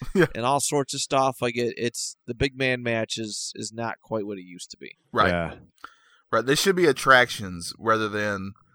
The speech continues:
Speaker 1: the norm, I guess, 'cause it's kinda how they treated them back in, back, you know, uh, Andre the Giant was an attraction. He wasn't something you saw all the time.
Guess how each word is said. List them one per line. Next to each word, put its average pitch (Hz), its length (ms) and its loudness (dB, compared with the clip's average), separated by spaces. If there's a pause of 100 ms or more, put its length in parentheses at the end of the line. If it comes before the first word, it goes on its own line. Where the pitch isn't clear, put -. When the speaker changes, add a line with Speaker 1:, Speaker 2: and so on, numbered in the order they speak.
(240)
Speaker 1:
the 110 140 -4
norm, 104 360 -4
I 95 80 -4
guess, 92 500 -6
'cause 123 120 -4
it's 127 100 -4
kinda 190 200 4
how 180 60 6
they 135 100 0
treated 143 260 0
them 120 100 -2
back 117 220 4
in, 107 280 -6
back, 113 340 2 (120)
you 117 120 -8
know, 101 160 -6 (440)
uh, 101 280 0 (360)
Andre 147 300 6
the 123 80 2
Giant 123 460 6
was 110 120 -4
an 107 100 -6
attraction. 107 800 0
He 107 80 -8
wasn't 110 420 -2 (340)
something 113 320 -4
you 110 100 -6
saw 120 200 2
all 95 160 4
the 95 100 -4
time. 95 300 -8